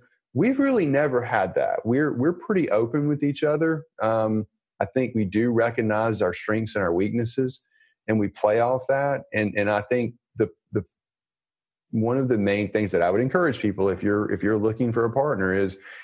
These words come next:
is you've gotta be completely transparent and be open to criticism,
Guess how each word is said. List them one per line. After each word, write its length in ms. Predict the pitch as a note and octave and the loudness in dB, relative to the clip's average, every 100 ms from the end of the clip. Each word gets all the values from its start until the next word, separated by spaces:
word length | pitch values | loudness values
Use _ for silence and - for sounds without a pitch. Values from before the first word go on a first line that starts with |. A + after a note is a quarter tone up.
| - | 0
is 160 | A#2+ A#2+ | 0 2
you've 160 | C#3 | 2
gotta 240 | A#2+ B2 B2 | 2 2 2
be 160 | A2 | 0
completely 380 | G#2 G2 G2 G2 | 0 0 0 -2
transparent 640 | F2 E2+ E2 - - - - _ _ _ _ _ | -2 -2 -2 -2 -2 -6 -14 _ _ _ _ _
and 140 | A2+ A2 | 0 2
be 160 | C3+ | 2
open 300 | B2 C#3 C3 A2 | 2 2 0 0
to 100 | G2 | 0
criticism, 600 | G#2+ F#2 - C#2+ - | 0 0 -2 -4 -6